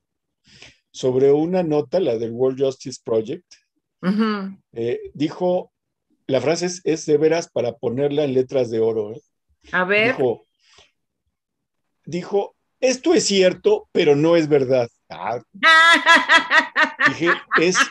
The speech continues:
Speaker 1: lo máximo esta frase, lo máximo. Esto es cierto, pero no es verdad".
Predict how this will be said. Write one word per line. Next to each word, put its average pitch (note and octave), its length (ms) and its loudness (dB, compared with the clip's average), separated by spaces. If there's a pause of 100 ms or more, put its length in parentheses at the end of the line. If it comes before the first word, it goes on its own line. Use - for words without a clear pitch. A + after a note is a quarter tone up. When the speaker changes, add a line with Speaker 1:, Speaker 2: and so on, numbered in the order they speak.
(120)
Speaker 1:
lo D3 200 2
máximo E3+ 720 -2
esta D3+ 300 -2
frase, B2+ 500 -6 (280)
lo E3+ 200 2
máximo. F3 840 -6 (320)
Esto F#3+ 340 2
es E3+ 120 0
cierto, E3 540 -2
pero B2+ 240 0
no B2+ 180 -4
es C3 140 -2
verdad". A2+ 360 -8